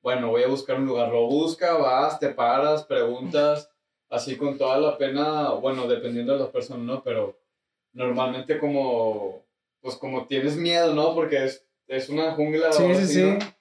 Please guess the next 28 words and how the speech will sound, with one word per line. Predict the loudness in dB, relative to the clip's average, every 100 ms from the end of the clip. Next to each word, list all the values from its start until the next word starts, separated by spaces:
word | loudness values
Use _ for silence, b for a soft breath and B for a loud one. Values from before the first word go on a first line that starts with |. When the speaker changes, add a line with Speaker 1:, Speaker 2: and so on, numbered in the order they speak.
| _
Speaker 2:
Llegas | 0 4 6 6
a |
la | 6
Speaker 1:
Este, | 6
Speaker 2:
defensiva. | 6 4 4 4 4 0 _ -2
Speaker 1:
llegas | 2 2 0
así | 0 0
a |
la | 2 2
defensiva | 0 0 2 4
y | 4
luego | 4 2
llegas | 4 4 4 0
al |
gimnasio | -2 -2 0 0 -2 -4 -4 -6 _ _ _ -4
o |
llegas | 0 2 2
al | 2
lugar | 2 4 4
al | 2
que | 0
sea | -2 -2
que | 0
va-, | 2 2 0 -2
que | -2
vayas | 0 0 -4
a |
entrenar | -8 -8 -4 -4 -6